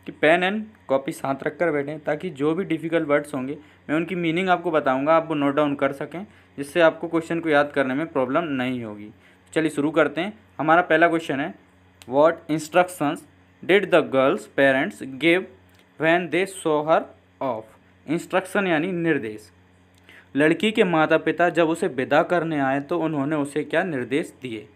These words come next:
What instructions did the girls' parents give when they saw her off? इसका आंसर है हमारा, The girls' parents instructed her about where to keep thing। लड़की के माता पिता ने उसे निर्देश दिया कि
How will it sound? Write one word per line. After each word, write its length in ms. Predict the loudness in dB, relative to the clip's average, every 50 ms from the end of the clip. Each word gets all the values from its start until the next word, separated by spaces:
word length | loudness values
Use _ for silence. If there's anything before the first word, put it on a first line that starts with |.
| _ _ -20 _ _ _ _ -8
What 400 | -2 0 0 0 0 -2 -4 -4
instructions 680 | -4 -4 -4 -2 -2 -2 -2 -2 -4 -4 -4 -6 -8 -14 _ _ _ _ -8
did 280 | 0 2 2 2 4 2
the 80 | 0 0 0 0
girls' 320 | 2 2 2 2 0 -2 -4 0
parents 500 | 2 2 2 2 2 0 -2 -4 -8 -14 -20 _ -12 -2 2
give 240 | 6 6 6 4 4
when 300 | 0 -2 -2 -2 -2 -2
they 160 | 0 2 2 2 2 -2 -6 -18 _ _ _ -8 0
saw 160 | 4 6 6 6 6
her 160 | 6 4 2 0 -8 -6 -4
off? 180 | -2 -2 -4 -6 -12 -20 _ _ _ _ _ _ _ _ _ _ _ -20 -20 _ _ -20
इसका 220 | -20 -10 -4 -2 0
आंसर 320 | 0 0 0 2 2 4
है 60 | 4
हमारा, 340 | 4 2 2 0 0 0 -2 -4 -14 _ _ -2
The 140 | 0 0 0 2
girls' 420 | 2 4 4 4 2 0 -6 -16 -20 _ _ 0 2
parents 560 | 4 6 6 4 4 0 -2 -4 -8 -12 -20 _ _ _ _ -6
instructed 800 | -6 -6 -6 -6 -2 0 0 0 -2 -4 -2 0 0 0 0 -2
her 120 | 0 0 0 0 0 -2 -2
about 360 | 2 4 4 2 2 0 -6 -16 -20 _ _ -2
where 220 | 2 4 4 4 4 2
to 80 | -4 -8 -6
keep 220 | -6 -6 -6 -6 -6 -10 -16 -12
thing। 160 | -10 -10 -10 -12 -14 -20 _ _ _ _ _ _ _ _ _ _ _ _ _ _ _ _ -4
लड़की 360 | 2 2 2 2 2 0 -2
के 220 | -2 2 2 2 4
माता 300 | 4 4 4 4 4 2
पिता 260 | 0 0 2 2 2
ने 80 | 4 2
उसे 160 | 0 0 -2
निर्देश 440 | -2 0 0 0 2 2 2 2 2
दिया 280 | 0 0 2 4 4 4
कि 180 | 2 -2 -8